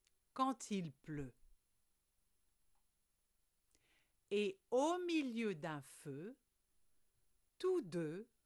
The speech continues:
font cuire des œufs, puis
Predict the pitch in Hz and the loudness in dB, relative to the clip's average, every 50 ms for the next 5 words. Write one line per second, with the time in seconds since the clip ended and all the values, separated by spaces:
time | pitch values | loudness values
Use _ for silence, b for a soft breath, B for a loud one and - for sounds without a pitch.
0 | _ _ - - - 190 170 165 143 - - - - 254 294 320 330 311 226 160 | _ _ -20 -8 -6 -4 -4 -4 -6 -8 -14 -8 -4 -2 0 2 0 0 0 -2
1 | 143 170 165 160 151 147 131 123 123 143 135 131 135 143 - _ _ _ _ _ | -2 -2 0 0 -2 -4 -8 -8 -6 -6 -6 -6 -8 -10 -14 _ _ _ _ _
2 | _ _ _ _ _ _ _ _ _ _ _ _ _ _ _ - - - 226 233 | _ _ _ _ _ _ _ _ _ _ _ _ _ _ _ -8 -4 -2 0 0
3 | 254 294 302 | 0 -2 -2